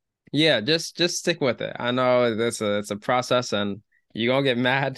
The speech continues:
<laughs> You're gonna be upset sometimes, but you're also gonna have the good times too of seeing, helping people get the results that they want. So,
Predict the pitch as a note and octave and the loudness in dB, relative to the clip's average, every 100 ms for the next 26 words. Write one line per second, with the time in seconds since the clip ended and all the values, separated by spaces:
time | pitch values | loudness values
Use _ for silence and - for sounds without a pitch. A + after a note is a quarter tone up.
0 | - - - - - - - - D3+ C#3+ | -6 -4 -4 -12 -20 -16 -12 -2 0 2
1 | C3+ B2 B2+ A#2 - - - _ C#3+ C3+ | 0 0 -4 -4 -10 -20 -20 _ -4 -2
2 | - D3+ D3 - - D#3+ C#3+ D#3+ C#3+ C#3 | 0 2 2 -2 -2 -2 0 0 0 0
3 | C#3 C3 A#2 C3+ C3+ B2+ A#2+ A#2+ A#2+ A#2 | -2 -6 -6 0 0 0 -2 -2 -2 -2
4 | A#2 G#2 G#2+ A#2 G#2 A2+ G#2 G2+ G2 - | -2 -4 -8 -6 -4 -4 -4 -8 -8 -8
5 | G#2 G2 G2 - A2 G#2 G#2+ A2+ G#2+ G#2+ | -6 -6 -6 -6 -4 -4 -4 -6 -6 -8
6 | G#2+ G2 G2+ F#2+ - G#2+ G2+ F#2+ G#2 G2 | -8 -10 -8 -10 -8 -4 -4 -6 -6 -8
7 | G#2 G2 G#2+ G#2 G#2+ G#2+ - G#2+ | -8 -10 -8 -6 -8 -8 -8 -8